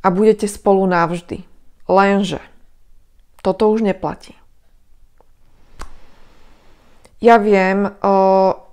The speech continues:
že to nie je určite to, čo chcete počuť, aby som vám povedala,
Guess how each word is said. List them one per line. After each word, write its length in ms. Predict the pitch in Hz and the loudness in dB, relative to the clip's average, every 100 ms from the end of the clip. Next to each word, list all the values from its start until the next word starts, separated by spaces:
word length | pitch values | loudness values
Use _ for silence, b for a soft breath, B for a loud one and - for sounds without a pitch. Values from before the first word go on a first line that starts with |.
| - - | -20 -10
že 160 | 196 214 | -6 -4
to 160 | 214 208 | -2 0
nie 320 | 208 214 214 | 2 2 2
je 20 | - | 2
určite 480 | 220 208 233 - 202 | -2 -4 -8 -4 -4
to, 520 | - - 214 214 202 - - - | -4 0 0 0 -6 -16 -20 -12
čo 120 | - | -8
chcete 360 | 190 - 202 190 | -6 -4 -4 -4
počuť, 560 | - 202 202 196 202 - | -2 -2 -2 -4 -4 -4
aby 180 | 175 196 | -4 -6
som 200 | 220 196 | -4 -2
vám 160 | 190 | -2
povedala, 800 | 190 185 185 180 180 185 202 220 | -2 -2 0 2 4 4 2 -4